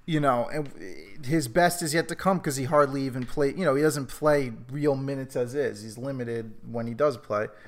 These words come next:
But I just, look, everything you just said, I completely agree with, but I don't wanna hear anything about the process itself.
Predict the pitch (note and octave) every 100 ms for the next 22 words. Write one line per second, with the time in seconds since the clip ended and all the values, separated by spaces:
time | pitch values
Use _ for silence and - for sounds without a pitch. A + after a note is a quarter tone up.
0 | - - B2+ - - - - - - -
1 | - - - E3 F3 E3+ - - D#3+ G3+
2 | C#3+ D#3 F3+ G3 G#3 D#3+ E3 C#3 C3+ D#3
3 | D3 C#3 B2+ C3 B2+ C#3 B2 A#2+ A#2+ C3+
4 | D3 - A#2 A#2 - E3 D#3+ E3 - -
5 | - - - - D3 C#3+ - D3 C3+ C3
6 | C3 - - - - D#3 D3 E3 C#3+ C3
7 | C3 - C3+ A#2 B2 - A#2+ A#2 A#2 A2+
8 | G#2+ - - - - -